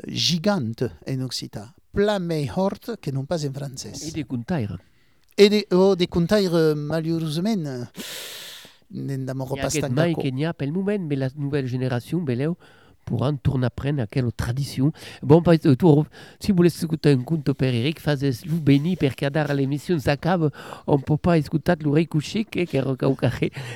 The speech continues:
Speaker 2: <laughs> que aurions pu écouter aussi. Donc, on va merci déjà Mathilde, on va merci déjà Anne, et puis, euh, de, tabé, euh, Eric et Nathalie. Et donc, Mathilde, que, euh, per, per là-bas, quelle émission, que diria sur cette formation ? Quelle est ton impression finale ?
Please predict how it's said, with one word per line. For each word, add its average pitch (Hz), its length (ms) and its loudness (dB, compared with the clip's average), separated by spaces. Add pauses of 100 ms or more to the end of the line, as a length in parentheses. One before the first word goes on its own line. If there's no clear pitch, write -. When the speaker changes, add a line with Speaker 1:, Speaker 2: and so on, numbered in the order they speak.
(100)
Speaker 2:
<laughs> - 420 -12
que 165 80 0
aurions 165 260 4
pu 170 140 2
écouter 165 320 4
aussi. 156 420 8 (320)
Donc, 190 200 10
on 185 40 10
va 180 160 8
merci 170 380 2
déjà 147 420 4
Mathilde, 131 560 -2
on 160 80 0
va 131 160 -2
merci 123 520 -6
déjà 123 420 -4 (340)
Anne, 196 400 2 (460)
et 120 120 0
puis, 135 400 4
euh, 120 100 6
de, 117 460 2
tabé, 113 460 0
euh, 107 380 -4 (120)
Eric 127 480 -2
et 110 80 0
Nathalie. 117 640 0 (360)
Et 131 100 4
donc, 180 160 4
Mathilde, 165 440 2
que, 143 100 -4
euh, - 640 -8 (140)
per, 180 100 2 (160)
per 170 220 8
là-bas, 165 300 6
quelle 143 180 2
émission, 139 400 4
que 175 140 4
diria 135 420 4
sur 131 160 -4
cette 117 400 -2
formation ? 117 540 -2
Quelle 143 200 2
est 143 140 2
ton 127 120 0
impression 135 540 4
finale ? 110 560 0